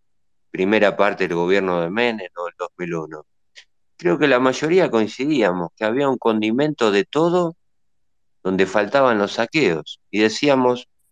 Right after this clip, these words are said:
"No lo deseamos para el país, porque que vengan los saqueos sería un país inviable".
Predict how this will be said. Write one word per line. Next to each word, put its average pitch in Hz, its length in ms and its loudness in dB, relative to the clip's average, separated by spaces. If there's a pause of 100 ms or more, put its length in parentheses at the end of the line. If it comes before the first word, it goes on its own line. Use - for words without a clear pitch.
(600)
"No 175 180 4
lo 185 100 8
deseamos 156 560 4
para 92 220 -2
el 85 100 -4
país, 85 320 0
porque - 300 -10
que 104 120 -2
vengan 147 300 -2
los 101 160 -2
saqueos 151 640 0 (880)
sería 101 320 0
un 101 100 0
país 101 360 0
inviable". 98 540 -2